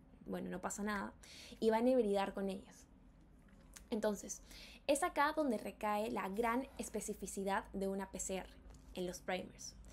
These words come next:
Me explico más en esto. Recordemos qué son los primers, en primer lugar.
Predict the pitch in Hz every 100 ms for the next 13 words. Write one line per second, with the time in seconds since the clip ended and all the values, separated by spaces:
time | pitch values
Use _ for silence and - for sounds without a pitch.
0 | - - - 202 - 233 226 226 220 208
1 | 190 - - - - - - - - -
2 | - 240 262 311 359 381 311 294 277 247
3 | 220 202 - 208 - - 202 190 190 196
4 | 196 190 175